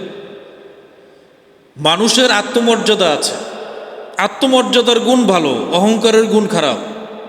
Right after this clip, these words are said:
আত্মমর্যাদার গুণ ভালো, অহংকারের গুণ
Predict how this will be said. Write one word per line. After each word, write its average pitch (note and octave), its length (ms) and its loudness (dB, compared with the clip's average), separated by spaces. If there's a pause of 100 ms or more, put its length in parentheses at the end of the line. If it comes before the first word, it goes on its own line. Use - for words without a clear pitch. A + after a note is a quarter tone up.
(280)
আত্মমর্যাদার F#3+ 640 0
গুণ A3 300 2 (680)
ভালো, D#3+ 320 0 (160)
অহংকারের F#3+ 500 2
গুণ B3 380 0